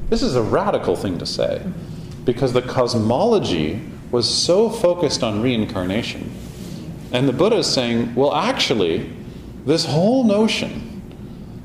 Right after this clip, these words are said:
of what you're gonna be when you die, or what you were before you were born,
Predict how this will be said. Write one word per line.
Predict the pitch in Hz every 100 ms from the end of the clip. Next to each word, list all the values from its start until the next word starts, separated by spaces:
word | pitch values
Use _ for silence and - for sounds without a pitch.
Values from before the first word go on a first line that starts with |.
| - 135
of | 117 107
what | 185 220 202
you're |
gonna | 160 151 139
be | 117 117 92 87 87 -
when | 107 104
you | 87
die, | 82 67 65 - - - - - - - - - - - - - - - - - - - - - - 135
or | 139
what | 131 208 - -
you | 156
were | 143 151 131
before | 110 - 170 151
you | 107
were | 95
born, | 82 73 -